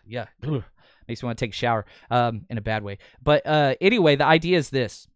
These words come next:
You don't control the draft anymore. You know, if you look at the last three years, even the first year, you're picking number two, you trade back and get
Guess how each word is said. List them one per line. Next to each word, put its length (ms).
You 300
don't 240
control 360
the 80
draft 360
anymore. 460
You 100
know, 140
if 120
you 200
look 260
at 140
the 80
last 360
three 220
years, 640
even 300
the 140
first 440
year, 320
you're 320
picking 280
number 180
two, 180
you 160
trade 300
back 280
and 100
get 220